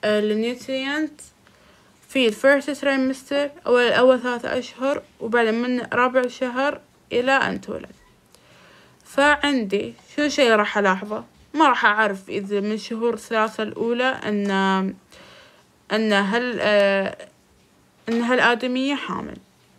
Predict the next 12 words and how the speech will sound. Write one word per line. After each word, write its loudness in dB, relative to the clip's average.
لأن 0
ما 4
في -2
أي 4
تغير 2
ع-، 2
في -14
ال -6
size 0
of -8
uterus. -4
No -2